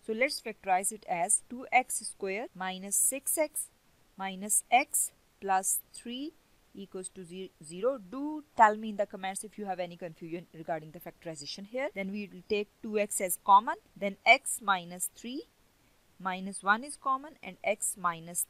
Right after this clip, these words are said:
three equals to zero. We will get two x minus one and x minus three equals to zero. So what will be,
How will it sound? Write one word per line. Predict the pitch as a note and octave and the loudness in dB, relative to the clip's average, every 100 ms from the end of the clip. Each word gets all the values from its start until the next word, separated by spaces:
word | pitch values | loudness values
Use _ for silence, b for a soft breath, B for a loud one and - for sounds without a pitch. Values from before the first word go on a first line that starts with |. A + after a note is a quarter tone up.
| - | -6
three | G#3+ C4+ - _ _ _ - | -8 -8 -12 _ _ _ -20
equals | E3+ - E3+ - | -20 -14 -12 -12
to | D#3+ | -14
zero. | C#3+ F#3+ A3 E4+ _ _ _ _ - | -12 -8 -6 -6 _ _ _ _ -6
We | F#3+ | 0
will | F#3+ F#3+ | 0 0
get | D3+ G#3 A3+ | 4 4 4
two | A#3+ B3+ | -10 0
x | - C4+ - - - _ - | 4 4 0 -6 -8 _ -10
minus | F#3 G3 B3 - | -6 -6 -6 -6
one | C#4+ D4+ G#4 _ _ _ | -2 -4 -4 _ _ _
and | G3 C4 _ _ - _ _ _ _ _ | -6 -6 _ _ -20 _ _ _ _ _
x | A#3+ - - - | 10 10 -2 -6
minus | G3 F3+ F3 F#3 | -10 -10 -8 -6
three | - - A3+ D#4+ - _ _ - | -6 -8 -8 -8 -12 _ _ -20
equals | F3+ - D#3+ | -14 -12 -12
to | - D3+ | -14 -10
zero. | - C#3 - - - - _ _ - | -10 -10 -20 -20 -20 -20 _ _ -8
So | G3+ | -6
what | F#3+ F#3 C#4 | 2 4 4
will | - C#4+ B3+ | 2 -6 -4
be, | C#4+ C4+ | -8 -8